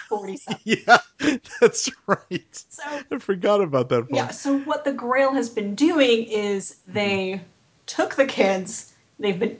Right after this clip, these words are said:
Speaker 1: inbreeding them for two thousand years.
Speaker 2: Yeah,
Speaker 1: Not
Speaker 2: and
Speaker 1: as
Speaker 2: they've ended up
Speaker 1: horrifying as you might think, 'cause I was like, girded loins, like, when they finally introduced the child.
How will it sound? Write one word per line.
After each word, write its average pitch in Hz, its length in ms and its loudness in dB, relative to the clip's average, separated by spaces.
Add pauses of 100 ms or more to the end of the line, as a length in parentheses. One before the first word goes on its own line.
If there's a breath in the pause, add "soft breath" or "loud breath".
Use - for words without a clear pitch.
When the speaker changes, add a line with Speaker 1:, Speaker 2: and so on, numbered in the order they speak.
Speaker 1:
inbreeding 254 640 6
them 190 140 2
for 180 100 -4
two 196 160 0
thousand 180 360 2
years. - 400 -4 (680)
Speaker 2:
Yeah, 120 240 -2
Speaker 1:
Not 254 300 4
Speaker 2:
and - 100 -4
Speaker 1:
as 349 60 -2
Speaker 2:
they've - 200 -4
ended 127 200 2
up 127 140 6
Speaker 1:
horrifying 320 600 6
as 277 180 0
you 269 100 -4
might 254 280 0
think, 262 280 -6
'cause - 120 -12
I 208 80 0
was 202 160 -8
like, 190 240 -4 (800)
girded 233 420 2
loins, 202 720 -4
like, - 200 -8
when 208 180 -6
they 196 140 -4
finally 196 420 -2
introduced 196 480 -8
the 190 60 -10
child. 196 580 -4